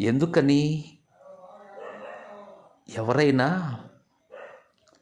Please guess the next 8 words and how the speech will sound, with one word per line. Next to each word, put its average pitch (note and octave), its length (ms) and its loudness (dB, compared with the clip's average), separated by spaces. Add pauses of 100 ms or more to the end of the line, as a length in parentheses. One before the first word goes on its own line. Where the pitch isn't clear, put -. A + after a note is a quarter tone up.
(580)
సుజనులైనటువంటి C3+ 1040 4
మానవులు F#2 540 -10 (1600)
తన D#3+ 160 4
యొక్క, E3 280 4 (2750)
తన D3 300 2
ద్వారా D3 560 2 (1120)
కలిగినటువంటి A2+ 880 0 (320)
సంతానం G2+ 640 0